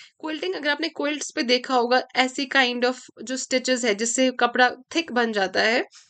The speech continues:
वो स्टिचेस भी इस पे यूज़ होती हैं। And कंगुरा पैचवर्क बॉर्डर्स पे यूज़ किया जाता है, कुछ ऐसी सी शेप का ये होता है, ठीक है? ये इसमें यूज़ हो जाता है, quilting stitches and kangura patchwork। लंबानी आर्ट जो है इसमें काफ़ी, अभी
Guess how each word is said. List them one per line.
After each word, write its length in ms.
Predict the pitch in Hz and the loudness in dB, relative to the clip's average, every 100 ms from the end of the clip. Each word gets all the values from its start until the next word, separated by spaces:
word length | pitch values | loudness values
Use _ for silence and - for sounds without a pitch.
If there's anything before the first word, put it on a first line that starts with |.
| _ _ _ 240 | _ _ _ -14
वो 380 | 226 285 339 - | -8 -4 -4 -6
स्टिचेस 420 | 262 311 302 294 | -6 -4 -2 0
भी 140 | 262 302 | 0 0
इस 120 | - | 0
पे 80 | 320 | 0
यूज़ 280 | 285 294 294 | 0 0 -2
होती 280 | 294 285 | -2 0
हैं। 200 | 294 320 | 2 2
And 160 | 311 320 302 | 4 2 2
कंगुरा 320 | 294 302 311 | 2 2 2
पैचवर्क 560 | 277 254 262 254 262 - - - - - | 4 2 0 -2 -2 -4 -14 -20 -20 -18
बॉर्डर्स 440 | 220 254 269 311 | 0 0 2 -2
पे 80 | 311 | -4
यूज़ 260 | 294 294 269 | -6 -6 -6
किया 140 | 294 277 | -2 2
जाता 300 | 269 247 269 | 2 2 0
है, 140 | 294 | -2
कुछ 180 | 294 - | -4 -2
ऐसी 480 | 220 254 - 294 285 - - | 0 0 0 -2 -4 -8 -16
सी 380 | - 269 269 - | -12 -10 -10 -8
शेप 380 | - 254 254 247 | -4 -2 -2 0
का 100 | 269 | 2
ये 140 | 262 | 2
होता 400 | 269 254 240 269 | 0 -2 -2 2
है, 240 | 262 247 392 - _ _ _ _ _ _ _ _ _ _ _ - | 2 2 -4 -8 _ _ _ _ _ _ _ _ _ _ _ -20
ठीक 160 | 254 | -18
है? 100 | 285 320 - - - | -16 -16 -20 -20 -10
ये 140 | 240 | -6
इसमें 240 | 285 302 320 | -4 -4 -4
यूज़ 260 | 302 294 | -4 -4
हो 60 | 294 | -2
जाता 160 | 285 294 | -2 -2
है, 80 | 302 | -4
quilting 300 | 277 269 285 262 | -2 -2 -2 0
stitches 300 | 262 254 262 | 0 2 2
and 100 | 262 | 4
kangura 320 | 254 247 254 | 2 4 2
patchwork। 400 | 254 226 226 247 - - - _ | 2 0 0 -4 -6 -10 -20 _
लंबानी 420 | 277 277 311 330 392 | -8 -4 -2 -2 -2
आर्ट 300 | 254 285 254 | 0 0 -2
जो 180 | 269 | -6
है 200 | 294 311 | -2 -2
इसमें 300 | 311 - 294 | -2 -4 -4
काफ़ी, 320 | 311 285 277 311 | 0 0 2 0
अभी 160 | 311 | 0